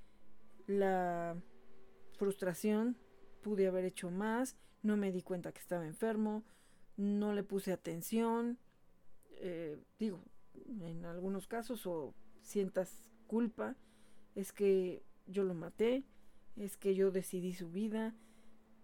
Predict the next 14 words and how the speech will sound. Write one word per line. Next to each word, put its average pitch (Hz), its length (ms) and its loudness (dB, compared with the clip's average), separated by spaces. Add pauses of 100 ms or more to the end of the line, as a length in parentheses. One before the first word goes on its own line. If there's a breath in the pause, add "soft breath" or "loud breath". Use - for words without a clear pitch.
es 196 200 -6
que 208 100 0
a 190 40 4
lo 185 120 2
mejor 185 320 -2
yo 190 140 4
soy 185 200 0
malo 190 340 2
porque 165 640 -8 (800)
yo 196 260 6
decidí 185 480 -2
que 185 140 -2
lo 170 140 -6
durmieran". 220 680 -2